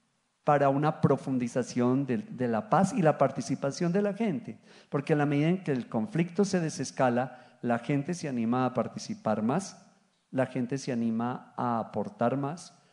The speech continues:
a denunciar más. Hay un hecho que queríamos también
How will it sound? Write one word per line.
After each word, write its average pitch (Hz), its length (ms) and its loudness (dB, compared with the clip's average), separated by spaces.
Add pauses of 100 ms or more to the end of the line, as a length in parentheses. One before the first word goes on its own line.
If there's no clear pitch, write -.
(160)
a 139 140 4
denunciar 107 640 -2
más. 92 340 -6 (2000)
Hay 190 160 6
un 226 100 6
hecho 226 300 -2
que - 140 -10
queríamos 135 640 -4
también 107 880 -4